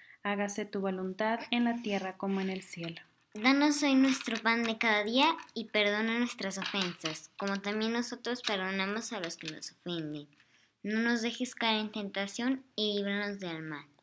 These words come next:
Speaker 1: Dios te salve María, llena eres de gracia, el Señor es contigo. Bendita eres entre todas las mujeres y bendito el fruto de tu vientre, Jesús.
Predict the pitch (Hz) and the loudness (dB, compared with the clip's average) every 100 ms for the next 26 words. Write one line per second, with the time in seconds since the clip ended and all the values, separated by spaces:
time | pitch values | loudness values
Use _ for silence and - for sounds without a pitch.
0 | _ - 226 254 254 277 262 233 214 214 | _ -4 2 2 2 0 2 2 0 0
1 | 208 202 202 196 190 - - 214 208 214 | -2 -2 0 -2 -4 -12 -6 -4 -2 0
2 | 214 214 202 196 208 214 220 226 208 208 | 0 -2 -2 0 2 2 0 -2 -2 -2
3 | 208 202 196 - 202 196 196 196 190 - | -2 -2 -4 -4 -2 -2 0 -2 -2 -12
4 | _ - - - - 220 226 233 240 240 | _ -20 -20 -10 -2 0 0 4 4 6
5 | 240 233 233 220 208 214 220 214 208 202 | 6 4 2 -2 -4 -4 -2 0 -2 -2
6 | 202 196 220 226 233 233 - - 226 220 | -4 -4 -2 0 -2 -4 -4 0 2 2
7 | 220 220 208 202 - 247 247 247 247 247 | 0 -2 -4 -4 0 0 2 2 2 2
8 | 233 214 196 185 196 208 196 180 175 - | 0 0 -2 -4 -8 -2 -2 -2 -8 -12